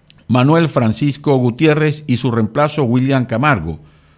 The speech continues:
Pero el gobierno nacional lo único que aceptó el diecisiete de noviembre de dos mil veintiuno fue bajar la tarifa a dos mil cuatrocientos pesos.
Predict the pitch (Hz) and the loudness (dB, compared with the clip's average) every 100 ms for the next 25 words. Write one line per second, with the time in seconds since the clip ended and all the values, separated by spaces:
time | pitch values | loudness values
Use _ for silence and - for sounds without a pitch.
0 | _ - 175 185 180 180 185 180 175 160 | _ 2 4 4 2 2 2 0 -2 0
1 | 147 156 156 131 143 165 151 147 120 - | 0 0 2 4 4 2 0 -2 -2 0
2 | 117 113 113 95 - 151 - 117 104 101 | 0 0 -2 -6 0 2 2 -2 -2 -2
3 | 98 92 - 143 139 117 101 95 113 139 | -2 -4 -2 -2 0 0 0 0 0 0
4 | 120 95 87 87 87 92 127 127 131 131 | -2 -2 -4 -4 -4 -2 -2 -2 -2 -2
5 | 170 170 160 160 - _ _ 131 147 110 | -2 -2 -4 -8 -20 _ _ 2 2 2
6 | 117 107 151 156 151 143 127 165 156 151 | 0 2 2 2 0 0 0 0 0 -2
7 | 147 - _ - 120 107 107 127 123 117 | -4 -14 _ 0 2 2 2 0 0 -2
8 | 101 95 110 95 104 - 104 87 82 | -2 -4 -4 -4 -6 -6 -6 -8 -10